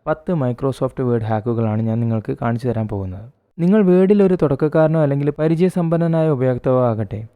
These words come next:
ഈ ടിപ്പുകൾ നിങ്ങളുടെ Word ഉപയോഗം മെച്ചപ്പെടുത്തും. അപ്പോൾ നമുക്ക് തുടങ്ങാം. Hack one, use styles for consistent formatting. ആദ്യം styles. ഓരോ തലക്കെട്ട് മാനുവലി ഫോർമാറ്റ് ചെയ്യുന്നതിന് പകരം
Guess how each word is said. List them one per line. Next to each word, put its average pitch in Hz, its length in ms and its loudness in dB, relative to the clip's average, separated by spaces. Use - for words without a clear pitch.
ഈ 208 80 0
ടിപ്പുകൾ 180 420 2
നിങ്ങളുടെ 156 420 4
Word 147 280 4
ഉപയോഗം 139 440 2
മെച്ചപ്പെടുത്തും. 131 680 -4
അപ്പോൾ 147 220 0
നമുക്ക് 135 320 0
തുടങ്ങാം. 110 440 -2
Hack 160 280 -2
one, 131 140 -2
use 220 160 2
styles 170 500 0
for 156 100 0
consistent 127 460 -4
formatting. 107 580 -4
ആദ്യം 202 260 0
styles. 117 400 -2
ഓരോ 240 320 4
തലക്കെട്ട് 156 360 2
മാനുവലി 143 480 2
ഫോർമാറ്റ് 123 500 -2
ചെയ്യുന്നതിന് 117 420 -2
പകരം 104 300 -8